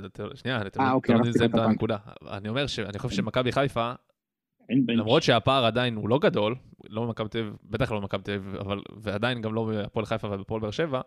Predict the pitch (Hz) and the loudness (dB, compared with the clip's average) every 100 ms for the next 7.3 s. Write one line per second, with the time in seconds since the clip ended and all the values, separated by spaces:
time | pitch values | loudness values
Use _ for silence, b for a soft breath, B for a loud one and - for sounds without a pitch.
0 | _ 113 101 101 98 98 - _ _ - | _ -8 -6 -6 -8 -10 -18 _ _ -20
1 | _ _ - - - - - 104 101 95 | _ _ -16 -12 -12 -14 -8 -4 -4 -6
2 | - 104 104 104 107 107 98 104 98 143 | -8 -8 -4 -2 -2 -4 -6 -4 -2 -2
3 | 123 - 101 101 104 101 107 107 98 104 | -2 -6 -8 -10 -8 -4 -4 -2 0 0
4 | 101 113 110 104 98 123 123 104 123 127 | 2 2 4 2 2 0 0 -2 0 0
5 | - 107 107 101 107 - - - 107 139 | 0 -2 -2 -4 -6 -6 -6 -4 -2 0
6 | 170 _ _ _ _ _ 113 110 101 - | -2 _ _ _ _ _ 2 4 0 0
7 | 113 110 98 | 4 4 4